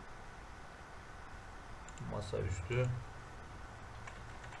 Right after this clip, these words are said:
Deneme diyorum adına. Tamam.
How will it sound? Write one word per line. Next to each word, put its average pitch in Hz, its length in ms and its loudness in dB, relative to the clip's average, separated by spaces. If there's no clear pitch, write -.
Deneme 104 340 4
diyorum 92 360 6
adına. 101 400 10
Tamam. 107 380 8